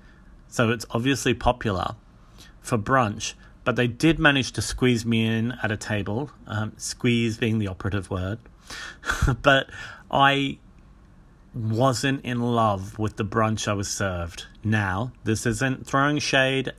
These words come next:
at, uh, Mildred's, because I had a meal the week before that I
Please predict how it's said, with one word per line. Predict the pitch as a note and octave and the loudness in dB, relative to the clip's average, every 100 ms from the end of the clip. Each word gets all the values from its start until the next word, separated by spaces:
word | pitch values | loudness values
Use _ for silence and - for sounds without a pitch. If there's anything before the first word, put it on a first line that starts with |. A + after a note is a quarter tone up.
| - | -2
at, | A2+ A2+ A2 - - - - - - - - - | 2 2 0 -10 -20 -20 -20 -20 -20 -20 -14 -2
uh, | A#2 | 2
Mildred's, | A2 B2 B2+ A#2+ C3+ C3+ - - - - - - - - | 2 2 0 0 -2 -2 -10 -12 -20 -20 -20 -20 -20 -10
because | C3+ A#2+ C3+ G#2+ - | -8 -2 -2 0 2
I | A2+ | 2
had | A2 B2 | 2 2
a | B2 | 2
meal | A#2+ A#2+ | 2 0
the | A2+ | 0
week | G#2+ A2+ | 0 0
before | A2 - A#2 B2+ | -4 -4 -2 0
that | A#2+ G#2+ | 2 0
I | G#2 - | -2 -4